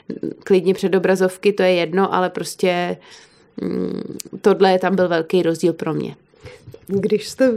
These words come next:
Speaker 2: ze Stardance vypadla, viděla jsem tam ve vašich očích slzy, asi vás to hodně dostalo, ten verdikt,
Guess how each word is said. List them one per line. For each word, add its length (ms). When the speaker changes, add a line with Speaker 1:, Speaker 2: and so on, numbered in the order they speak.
Speaker 2:
ze 180
Stardance 580
vypadla, 500
viděla 340
jsem 320
tam 320
ve 120
vašich 320
očích 520
slzy, 460
asi 200
vás 240
to 240
hodně 380
dostalo, 480
ten 300
verdikt, 580